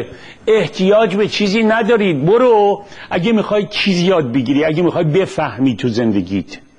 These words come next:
منطق الطیر عطار رو بخون. وقتی مرغا جمع می‌شن برن به سی مرغ برسند،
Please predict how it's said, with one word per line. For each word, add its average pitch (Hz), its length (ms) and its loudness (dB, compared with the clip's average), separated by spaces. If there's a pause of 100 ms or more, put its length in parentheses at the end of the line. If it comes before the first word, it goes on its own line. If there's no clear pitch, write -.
(800)
منطق 175 460 0
الطیر 202 420 0
عطار 180 420 -2
رو 175 80 0
بخون. 135 560 -4 (1500)
وقتی 196 280 0
مرغا 202 460 2
جمع 185 300 0
می‌شن 165 520 0
برن 151 340 0
به 139 80 0
سی 156 320 0
مرغ 143 340 0
برسند، 175 840 0